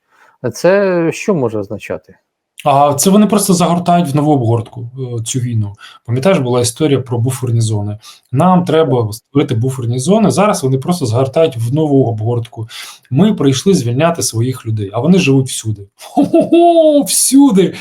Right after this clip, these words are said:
Speaker 2: Одеса, Дніпропетровськ, ісконно русські города. Отак вони обґрунтовують. «Ні-ні, ми нікого не захоплюємо. Ми звільняємо своїх громадян». А вони, мабуть,
Speaker 1: Мгм.
Speaker 2: живуть і там ще, мабуть, десь біля Тернополя, можливо, десь біля Ужгорода.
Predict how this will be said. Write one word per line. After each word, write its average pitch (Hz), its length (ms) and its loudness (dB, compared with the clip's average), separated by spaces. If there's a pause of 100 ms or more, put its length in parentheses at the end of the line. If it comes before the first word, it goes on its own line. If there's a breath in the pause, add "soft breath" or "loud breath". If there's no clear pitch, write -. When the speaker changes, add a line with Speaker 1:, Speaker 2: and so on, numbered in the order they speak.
(280 loud breath)
Speaker 2:
Одеса, 175 720 2
Дніпропетровськ, 165 840 2
ісконно 160 440 -2
русські 143 340 -4
города. 156 480 0 (200 loud breath)
Отак 269 340 -2
вони 170 240 0
обґрунтовують. 123 560 -4 (200 soft breath)
«Ні-ні, 226 300 2
ми 156 120 2
нікого 208 320 0
не 196 60 -2
захоплюємо. 151 560 -4 (180 soft breath)
Ми 208 180 2
звільняємо 160 460 0
своїх 135 320 -2
громадян». 113 440 -6
А 165 100 2
вони, 247 200 0
мабуть, 175 180 2
Speaker 1:
Мгм. 185 100 2
Speaker 2:
живуть 147 360 0 (320 loud breath)
і 147 180 -2
там 120 160 -10
ще, 113 160 -10
мабуть, 123 300 -6
десь 113 120 -6
біля 127 220 0
Тернополя, 151 640 0
можливо, 117 380 -6
десь 110 140 -8
біля 113 200 -4
Ужгорода. 160 540 0